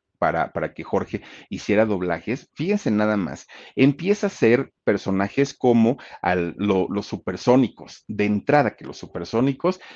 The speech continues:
siendo una caricatura futurista, pues claro que tuvo su, su importancia y su éxito. Hizo al tío Lucas de los Locos Addams. Nada más imagínense ustedes, ¿no?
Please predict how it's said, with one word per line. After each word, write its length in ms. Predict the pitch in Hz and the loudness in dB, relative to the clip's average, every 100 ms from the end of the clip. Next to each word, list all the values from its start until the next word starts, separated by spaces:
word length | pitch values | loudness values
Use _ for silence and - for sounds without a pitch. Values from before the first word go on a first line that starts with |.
| - | -20
siendo 340 | - - 101 110 | -10 -2 0 2
una 160 | 117 | 0
caricatura 540 | - 95 - 95 98 104 | 0 -2 -4 -4 -2 -2
futurista, 680 | - 104 123 117 98 107 107 | -4 -4 -4 -4 -4 -6 -6
pues 200 | - 82 | -8 -14
claro 320 | - 95 92 101 | -6 -2 -2 -4
que 100 | - | -10
tuvo 280 | - 95 | -8 -6
su, 280 | 95 - 95 | -6 -6 -8
su 140 | - 101 | -6 -6
importancia 760 | 92 92 90 95 90 - 101 - | -4 -4 -4 -2 -2 -2 -4 -4
y 100 | 117 | -6
su 180 | - | -2
éxito. 460 | 226 - - 127 87 - - - _ | -2 -2 -8 -8 -10 -10 -20 -20 _
Hizo 440 | - 202 - 175 240 - - | -2 -2 0 -2 -2 -10 -6
al 320 | - 123 113 | 0 0 -2
tío 160 | - 175 | 0 2
Lucas 520 | 180 180 - 175 180 | 2 -2 2 2 2
de 160 | - 113 | 0 0
los 200 | 101 104 | 2 2
Locos 400 | 117 127 120 - | 0 0 -2 -2
Addams. 380 | 98 101 92 - | -2 0 -4 -6
Nada 140 | 151 | -8
más 140 | 220 - | -8 -8
imagínense 560 | 330 - 160 226 - | -8 -10 -10 -10 -10
ustedes, 400 | - - 120 101 | -12 -10 -10 -6
¿no? 180 | 92 123 | -2 -4